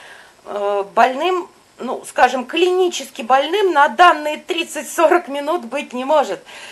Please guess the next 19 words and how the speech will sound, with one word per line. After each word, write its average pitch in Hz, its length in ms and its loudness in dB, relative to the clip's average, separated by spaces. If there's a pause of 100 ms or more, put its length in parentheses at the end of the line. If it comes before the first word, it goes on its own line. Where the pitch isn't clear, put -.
(360)
Э, 208 280 -2
если 330 280 -6
у 262 40 -4
собачки 254 500 0
что-то - 420 -4
болит, 247 360 -2
собачка 226 500 -2
будет 214 280 -8
грустить, 294 720 -6 (280)
будет 277 420 -10
видно 262 280 -4
по 247 100 -6
состоянию 247 880 -4
внешнему, 214 680 -8 (240)
м, 190 520 -8 (100)
собачки, 285 600 -2 (360)
как 302 280 -2
она 214 240 -4
выглядит, 185 560 -10